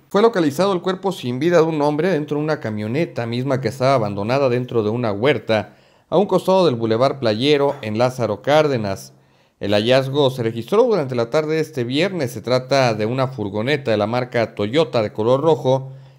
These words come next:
misma que estaba en las inmediaciones de la barra de Pichi. En el lugar, los elementos de seguridad pública acordonaron el área y posteriormente acudieron los elementos de la unidad especializada en la escena del crimen dependientes de la Fiscalía Regional de Justicia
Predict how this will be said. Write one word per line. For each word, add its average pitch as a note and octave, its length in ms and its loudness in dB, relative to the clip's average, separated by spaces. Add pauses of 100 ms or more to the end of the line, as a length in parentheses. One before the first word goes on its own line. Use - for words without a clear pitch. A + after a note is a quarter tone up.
misma G3 360 -2
que A#2+ 100 -6
estaba D#3 440 2
en C#3+ 80 0
las A2 160 -4
inmediaciones B2+ 640 -2
de G#2 120 0
la G#2 120 2
barra A#2 520 0
de G#2 120 -4
Pichi. C#3 600 -4 (480)
En G2+ 100 -2
el G#2+ 80 2
lugar, C3+ 340 4
los C#3 160 -2
elementos C3+ 440 -2
de A#2 80 -2
seguridad A#2+ 480 -4
pública D#3+ 580 -2
acordonaron B2+ 920 -2
el A2 180 -2
área A#2 440 2 (260)
y C#3+ 80 -10
posteriormente G3 640 0
acudieron D#3+ 440 0
los C3 160 0
elementos C3+ 540 -2
de A2 80 0
la G#2 60 0
unidad G#2+ 240 0
especializada A2 600 -4
en B2+ 80 -2
la G2 60 -2
escena B2 240 -4
del F#2+ 160 -4
crimen A#2 340 -4
dependientes A2 640 -4
de G2 80 -4
la F#2+ 120 -6
Fiscalía A#2+ 600 -2
Regional G#2+ 420 -2
de B2+ 100 -2
Justicia C3+ 720 -2